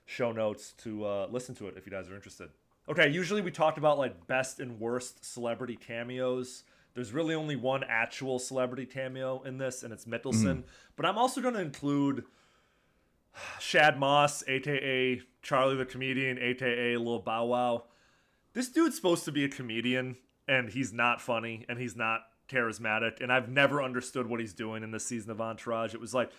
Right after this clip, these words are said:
Speaker 1: big news when he signed on way back in two thousand eight, but, like, I don't know. What were your thoughts on, on Bow Wow's performance?
Speaker 2: Yeah, to me, I put best celebrity cameo was Mickelson, 'cause he actually had,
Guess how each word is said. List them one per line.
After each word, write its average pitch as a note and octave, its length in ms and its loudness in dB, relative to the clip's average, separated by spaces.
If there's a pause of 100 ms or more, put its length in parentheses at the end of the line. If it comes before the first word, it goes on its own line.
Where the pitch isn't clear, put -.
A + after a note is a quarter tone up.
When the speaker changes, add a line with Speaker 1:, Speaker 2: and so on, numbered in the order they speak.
(180)
Speaker 1:
big E3 260 6
news C#3+ 340 2
when C3+ 120 -6
he C3 80 -6
signed B2+ 340 2
on B2 320 4
way B2 100 2
back A#2+ 260 4
in B2 60 -10
two B2+ 140 -6
thousand A#2+ 380 0
eight, A#2+ 180 -4
but, A2+ 140 -4
like, A2 200 -2 (280)
I F#3 100 8
don't E3+ 60 0
know. C#3+ 80 4
What D3 140 0
were G3+ 80 0
your F3+ 80 2
thoughts C#3+ 300 4
on, B2+ 280 -2
on A#2 160 -6
Bow A2+ 220 0
Wow's G#2 200 0
performance? G#2+ 460 -2
Speaker 2:
Yeah, F3 240 12
to E3 200 6
me, E3+ 300 10
I C#3 140 10
put D#3 400 8 (180)
best C3 460 8
celebrity C3 500 6
cameo B2 460 10
was G#2+ 200 8
Mickelson, A#2 640 4 (120)
'cause A2+ 160 8
he A#2 80 10
actually B2+ 320 8
had, A#2 180 12